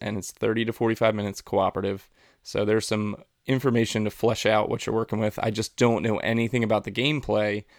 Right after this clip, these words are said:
uh, because the page is so sparse, and looking for more, I didn't really find a whole lot. Now, what's even kind of stranger is when you contrast the other game that's featured in this project. So there's two games in the same Kickstarter project.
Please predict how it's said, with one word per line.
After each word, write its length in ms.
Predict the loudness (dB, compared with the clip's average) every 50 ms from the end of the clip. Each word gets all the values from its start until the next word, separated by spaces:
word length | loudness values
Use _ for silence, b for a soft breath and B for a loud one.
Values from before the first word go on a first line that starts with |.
| b b b b -8
uh, 140 | -6 -6
because 400 | -4 -6 -2 2 4 4 4 2
the 100 | 0 -4
page 460 | -4 -4 -4 -2 -2 0 -2 -2 -4 -4
is 180 | -4 -2 -2 -2
so 220 | 0 0 0 0
sparse, 640 | -2 -4 -2 2 4 4 4 4 2 0 -4 -8 -6
and 240 | -4 -4 -2 -2 -2
looking 400 | -2 -4 -4 -4 -4 -6 -8 -10 -12 -18 _ _ _
for 200 | _ -6 -4 0
more, 420 | 2 4 6 6 6 6 4 4 2
I 100 | 0 -2
didn't 260 | -2 -2 -4 -4 -2
really 160 | -4 -6 -6
find 300 | -2 0 0 2 2 0
a 40 | -2
whole 200 | -2 -4 -4 -4
lot. 260 | -6 -6 -8 -8 -10 -14 b b b b b b -4
Now, 260 | 0 2 2 2 0 -2
what's 400 | -6 -12 -4 0 0 0 0 0
even 480 | -2 0 2 2 2 2 2 0 -4 -6 _ _
kind 160 | -6 -4 -4
of 80 | -4 -4
stranger 680 | -6 -8 -6 -4 -2 0 0 2 2 2 2 2 2
is 220 | 2 2 0 0
when 160 | 0 0 0 0
you 100 | -2 -4
contrast 960 | -6 -4 -2 -2 0 0 -2 -2 -2 0 0 0 0 -2 -4 -8 -10 -14 -20 _ _ _ _ _ _ _ _
the 180 | -2 -2 0 4
other 300 | 4 4 6 6 4 4
game 340 | 4 2 2 2 0 0 -2
that's 220 | -4 -4 -6 -6
featured 340 | -4 -4 -4 -4 -4 -6 -6
in 80 | -6 -6
this 140 | -6 -8 -2
project. 500 | 2 2 2 2 2 0 -4 -6 -6 -8
So 80 | -8
there's 160 | -8 -8 -8
two 180 | -6 -2 -2 2
games 360 | 4 4 4 2 2 -2 -2
in 80 | -4 -6
the 60 | -6
same 360 | -4 -4 -2 -2 -2 -2 -4
Kickstarter 420 | -4 -6 -8 -6 -4 -4 -4 -4 -4
project. 440 | -6 -6 -6 -6 -8 -8 -8 -12